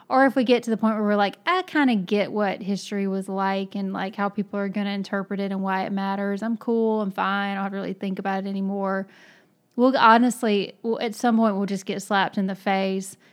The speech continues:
by the fact that there's a whole lot out there that we don't understand about people and about the past and about others' emotion, emotional lives. And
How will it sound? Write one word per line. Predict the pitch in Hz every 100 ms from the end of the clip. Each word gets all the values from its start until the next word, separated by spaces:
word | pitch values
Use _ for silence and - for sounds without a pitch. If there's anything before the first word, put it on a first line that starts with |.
| _
by | 214
the | 208
fact | 190 202 185
that | 196 196
there's | 202 190
a |
whole | 190 202 190
lot | 190 -
out | 190 -
there | 202 196 180
that | 185
we | 202
don't | 202
understand | - 202 196 196 185 175 -
about | 190 185
people | - 196 190 196 - 196 - - _ _
and | 196
about | 196 -
the |
past | 202 202 202 190 190 190 - - _ _ -
and |
about | 202 220
others' | 202 202 196
emotion, | 190 196 196 - 208 202 196 -
emotional | 214 208 202 202 185
lives. | 185 185 196 196 196 190
And | 214 196 190